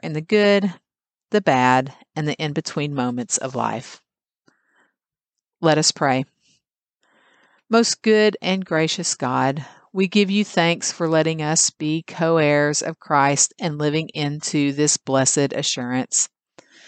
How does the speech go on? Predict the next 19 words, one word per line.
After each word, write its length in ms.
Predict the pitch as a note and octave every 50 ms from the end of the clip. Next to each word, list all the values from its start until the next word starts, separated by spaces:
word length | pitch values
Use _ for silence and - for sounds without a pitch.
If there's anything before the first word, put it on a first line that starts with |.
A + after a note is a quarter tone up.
| - - - _ _ _ _
that 260 | - D#3 D#3+ D#3 - -
whatever 400 | E3+ D#3+ D3+ D3+ D3+ D#3+ D#3 D3+
we 200 | D3 D#3+ D#3 D3
are 100 | D3 C#3+
going 420 | C#3+ - E3 E3 E3+ E3 D#3 D3
through 300 | - - - D#3 C#3+ C#3+
in 140 | C3+ C3 C3+
life, 440 | C3+ C3 B2+ B2+ B2 B2+ - - - _ _ -
you 180 | - F#3 G#3
remind 400 | A3+ G#3 F#3+ F3 E3 D#3+ D#3 D3
us 280 | D3 C#3 C3+ - - -
that 240 | - E3+ E3+ E3+ - E3+ - F#3
we 280 | F#3+ G3 G#3 G#3 G#3
do 220 | G3 - E3+ D#3 D3+
not 360 | D3 C#3+ D3 D3+ D3 - -
go 140 | - C#3+ C#3
through 220 | - - C#3+ C#3+
it 100 | C#3+ C#3
alone 500 | C#3 C3+ C#3 C3+ C3+ C3 C3 C3 C3+